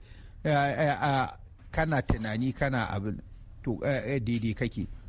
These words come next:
To kaga an samu canji a wannan ɓangarorin. Hatta a makarantu, shi yasa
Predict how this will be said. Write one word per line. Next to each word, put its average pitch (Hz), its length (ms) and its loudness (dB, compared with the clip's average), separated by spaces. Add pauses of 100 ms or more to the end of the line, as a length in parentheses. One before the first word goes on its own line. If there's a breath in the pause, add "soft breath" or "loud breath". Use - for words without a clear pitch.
To 117 100 0
kaga 135 380 0
an 139 120 0
samu 113 320 0
canji 139 360 -2
a - 100 -2
wannan 110 460 -2
ɓangarorin. 123 680 0 (720 loud breath)
Hatta 196 480 2
a 165 80 2
makarantu, 131 800 0
shi 160 200 0
yasa 147 420 2